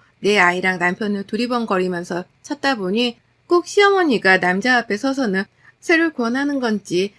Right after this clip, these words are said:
아님 얘기를 좀 해보자고 부르는 건지 손을 건네는 장면들이 포착되었습니다. 그것도 매번 다른 남자 앞에 서서 말이죠. 그중에는 저희 막내 삼촌, 그러니까 저희 아버지의 막내 동생이 분도 계셨고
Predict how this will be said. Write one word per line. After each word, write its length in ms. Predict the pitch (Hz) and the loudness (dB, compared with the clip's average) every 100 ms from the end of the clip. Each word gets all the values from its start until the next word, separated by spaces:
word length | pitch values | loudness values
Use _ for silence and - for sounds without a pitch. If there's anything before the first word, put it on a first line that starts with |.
| _ | _
아님 460 | - 202 202 196 196 | 0 2 2 -2 -4
얘기를 420 | 185 185 233 220 | -4 -2 -2 -2
좀 260 | 202 175 208 | -2 -4 -2
해보자고 640 | 294 311 302 196 - 175 | -4 -4 -2 -4 -2 -4
부르는 360 | 170 208 226 190 | -2 -2 -2 -2
건지 440 | 170 180 233 220 - - _ | -6 -4 -4 -4 -8 -20 _
손을 300 | - 359 370 | 0 2 2
건네는 460 | 302 254 240 214 | 0 0 0 -2
장면들이 600 | 220 226 226 233 190 180 | -4 -4 -2 -2 0 0
포착되었습니다. 1120 | 196 262 330 320 302 302 277 247 214 180 185 196 _ _ _ | 0 -4 -6 -4 -4 -4 -4 -4 0 0 0 -2 _ _ _
그것도 380 | - 220 247 226 185 | -4 -2 0 -2 -2
매번 460 | 202 214 185 190 - _ _ | -2 0 -2 -2 -4 _ _
다른 300 | 240 226 254 | 2 2 4
남자 360 | 240 202 254 285 | 2 2 0 0
앞에 160 | 262 | -2
서서 300 | 247 311 320 | -6 -4 -2
말이죠. 640 | 226 202 247 208 190 190 208 _ _ _ | -2 -2 -4 -4 -6 -8 -10 _ _ _
그중에는 600 | - 233 269 269 240 214 | -2 -2 0 -2 -2 -4
저희 280 | 214 208 202 | -4 -2 -2
막내 340 | 190 185 214 269 | 0 0 0 0
삼촌, 520 | 269 214 - 185 190 - _ _ _ | 0 -2 -4 -4 -4 -8 _ _ _
그러니까 540 | - 269 285 269 233 226 | -4 0 0 0 -2 -2
저희 280 | 226 196 208 | -2 -2 2
아버지의 640 | 175 170 214 208 175 175 | 4 2 -2 -2 -2 0
막내 340 | 175 180 196 | 0 -2 -4
동생이 560 | 196 190 196 220 180 185 - _ | -4 -4 -2 -4 -4 -8 -14 _
분도 320 | - 202 190 | -4 -4 -4
계셨고 720 | 180 226 233 233 _ 175 185 | -4 -2 -2 -4 _ -2 -2